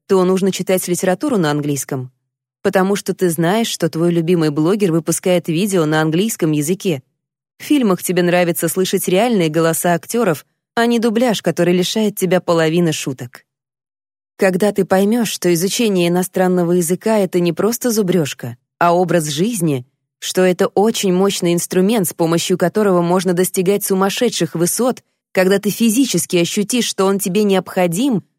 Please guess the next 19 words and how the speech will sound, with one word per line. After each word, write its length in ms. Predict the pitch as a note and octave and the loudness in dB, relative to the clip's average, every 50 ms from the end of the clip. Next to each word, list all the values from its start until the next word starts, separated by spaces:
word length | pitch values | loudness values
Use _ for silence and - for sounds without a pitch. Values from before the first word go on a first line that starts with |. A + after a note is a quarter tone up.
| _ _ _ _ _ | _ _ _ _ _
вот 360 | - G3+ F#3 A3 B3+ A#3+ - - | -2 0 2 2 0 0 -2 -2
тогда 400 | - G#3+ G#3 G#3 G3 B3 C#4 C4 | -2 0 0 2 0 2 2 2
и 80 | B3 | 2
начнётся 540 | A#3+ A#3 A#3 A#3 - - C4+ C#4 - - F#3 | 0 0 -2 -2 -2 -4 -4 -2 -2 -2 0
настоящий 640 | E3 E3 D#3+ - - E3 E3 G3 A3+ G#3 - - F3 | 0 0 -2 0 0 0 2 2 0 -2 -2 -4 -4
прогресс. 600 | D#3 D#3+ D#3 D3 C#3 C#3 C3 B2 - - - - _ _ _ _ _ _ _ _ _ _ _ _ _ _ _ _ _ _ - | -2 -2 -2 -2 -2 -4 -4 -4 -6 -8 -8 -10 _ _ _ _ _ _ _ _ _ _ _ _ _ _ _ _ _ _ -4
Цель 300 | - G3+ G3+ G3 G3 F#3 | 0 0 2 2 2 0
этой 220 | F3+ - E3+ E3 | 0 0 -2 -2
книги — 440 | - F#3+ G3+ B3 A3 E3+ F3 D3+ C3+ _ _ _ _ _ _ _ | -2 -2 -2 -2 0 0 0 0 -2 _ _ _ _ _ _ _
показать 460 | - G#3+ G#3 A#3 A#3+ A3+ C4+ C#4 C4 B3+ | -4 -2 0 0 0 2 0 -2 0 -2
на 100 | B3 A#3+ | -2 -2
собственном 560 | - B3+ A3+ - - - A3+ A#3 A#3 A#3 G#3+ | -2 -2 -4 -4 -4 -4 -2 0 0 0 0
примере, 440 | B3 B3+ C4 C4 C4 G#3+ D#3+ C#3+ C3+ | 0 0 0 0 2 0 0 -2 -2
как 200 | - F3 E3 E3+ | -2 -2 0 0
детская 400 | E3 G3+ F#3+ - - - E3+ E3 | 0 0 0 -2 -2 -2 0 0
мечта 400 | E3 D#3+ - - - G3+ G3+ G3 | 0 -2 -4 -2 -2 0 0 2
может 300 | F3+ F3+ F3+ E3+ F#3+ - | 2 0 0 0 -2 -2
стать 280 | - - F#3+ F#3 - | 0 0 0 0 0
реальностью, 800 | F3+ F#3 G3 A3+ A#3+ G#3 E3+ D3 C3+ - - - C#3+ B2+ B2 | 0 0 2 2 2 2 2 0 -2 -4 -6 -6 -6 -6 -8